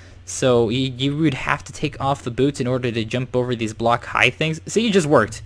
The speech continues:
So you put them back on. No longer works. Gah. It's interesting. However, what the big thing about these boots is,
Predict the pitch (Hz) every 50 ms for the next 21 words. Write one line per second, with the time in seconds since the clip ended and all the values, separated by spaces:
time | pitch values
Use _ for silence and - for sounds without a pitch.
0 | - - - - - - - - - - 110 107 - 120 107 107 104 101 160 160
1 | 160 160 156 151 127 - - - - - - - - - - - - - - -
2 | - - - 180 196 202 185 160 151 131 123 120 113 76 - - - - - -
3 | - - - 185 185 175 175 147 127 - - - - - - - - - - -
4 | - - - - - - - - - - - - - - 175 - 156 - - 120
5 | 107 101 - - - - - - 135 147 175 202 196 151 110 90 - - - 127
6 | 127 123 123 127 123 123 120 120 151 180 196 - - 180 170 165 151 147 143 143
7 | - 156 170 156 135 123 123 117 170 226 214 - - - 135 120 113 110 117 120
8 | -